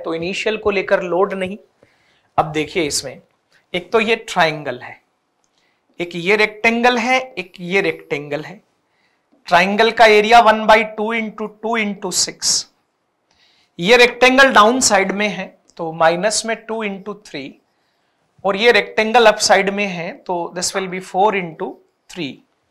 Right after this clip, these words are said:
यहां से सोल्व किया, सिक्स माइनस सिक्स ये तो गया, and this value is twelve Newton into second।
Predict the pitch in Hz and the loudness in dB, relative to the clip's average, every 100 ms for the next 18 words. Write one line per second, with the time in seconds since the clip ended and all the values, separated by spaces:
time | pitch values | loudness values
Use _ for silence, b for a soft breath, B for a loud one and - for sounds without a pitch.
0 | - 139 180 208 196 - 202 214 208 175 | -8 -2 -2 -2 -2 -2 -2 -4 -8 -8
1 | 180 _ _ _ _ _ _ _ - 226 | -10 _ _ _ _ _ _ _ -2 0
2 | 233 - - 170 160 180 233 - 214 - | 0 -2 -2 0 -2 0 0 0 -2 -4
3 | - 175 185 208 190 180 185 - 190 180 | -6 -6 -6 -6 -4 -2 -4 -8 -12 -10
4 | 180 - 180 185 214 208 - - - 208 | -8 -6 -4 -6 -6 -8 -10 -10 2 4
5 | 180 - _ _ _ _ _ _ _ _ | 4 -2 _ _ _ _ _ _ _ _
6 | - 160 190 185 262 254 247 247 240 240 | -12 -10 -4 2 2 2 -2 -6 -4 -2
7 | 226 156 143 185 | -2 -6 -10 -14